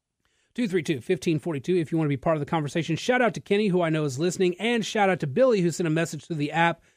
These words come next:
uh, when I was talking about the aliens in the last segment. Uh, Billy kinda jokingly said, you know, "I call dibs on the, on the cute ones." I can't do that.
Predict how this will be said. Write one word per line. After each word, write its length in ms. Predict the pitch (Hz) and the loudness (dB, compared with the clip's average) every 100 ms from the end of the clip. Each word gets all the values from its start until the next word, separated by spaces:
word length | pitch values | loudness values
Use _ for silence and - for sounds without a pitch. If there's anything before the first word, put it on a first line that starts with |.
| _ _ _ _ | _ _ _ _
uh, 120 | 175 165 | 0 2
when 120 | 165 | 2
I 60 | |
was 80 | 156 | 2
talking 240 | - 208 175 | 2 2 2
about 160 | 160 | 0
the 120 | 156 | 0
aliens 380 | 170 175 175 160 | 2 4 4 2
in 60 | 139 | -2
the 80 | 139 | -2
last 340 | 147 156 - | 2 0 0
segment. 480 | 190 170 156 165 160 _ _ _ _ _ | -4 -2 0 -2 -4 _ _ _ _ _
Uh, 480 | 165 160 147 127 117 113 - _ _ _ _ _ _ _ _ _ _ _ _ - | 0 2 2 0 -2 -6 -12 _ _ _ _ _ _ _ _ _ _ _ _ -14
Billy 380 | 156 143 131 120 - | -4 -2 -2 -6 -16
kinda 200 | - 147 | -8 -8
jokingly 460 | 127 147 147 147 139 | -4 -4 -4 -6 -8
said, 300 | - 160 139 | -6 -6 -4
you 120 | 135 | -6
know, 240 | 123 123 - | -10 -14 -12
"I 140 | 143 | -12
call 320 | 139 - 156 147 | -10 -4 -4 -2
dibs 300 | 160 160 160 | -2 -4 -2
on 160 | 151 | -4
the, 260 | 139 135 139 _ | -2 -6 -8 _
on 140 | 160 139 | -8 -8
the 80 | 131 | -6
cute 200 | 208 202 | -6 -4
ones." 200 | 156 - _ _ | -4 -8 _ _
I 120 | - 170 | -10 -6
can't 240 | 220 160 | -6 -4
do 160 | 185 185 | -4 -4
that. 220 | 113 | -6